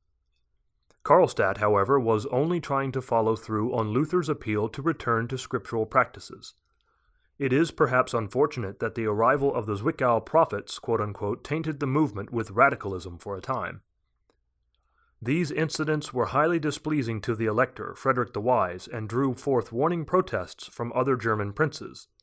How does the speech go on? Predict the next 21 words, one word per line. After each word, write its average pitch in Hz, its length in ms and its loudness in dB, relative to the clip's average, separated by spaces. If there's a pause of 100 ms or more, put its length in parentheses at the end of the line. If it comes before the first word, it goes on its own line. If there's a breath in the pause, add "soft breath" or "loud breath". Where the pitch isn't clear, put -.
(1300)
It 135 140 -2
is 160 200 2
important 160 540 2
to 120 100 -6
realize 107 520 2
that 123 180 -4
Luther 156 320 -2
had 151 180 -6
to 160 80 -6
walk 143 280 2
a 139 40 0
narrow 127 340 2
line 113 400 2
to 107 80 -8
keep 160 240 -6
the 180 100 -2
pleasure 110 380 0
of 95 100 -2
these 104 220 -4
German 131 360 0
princes 107 560 -4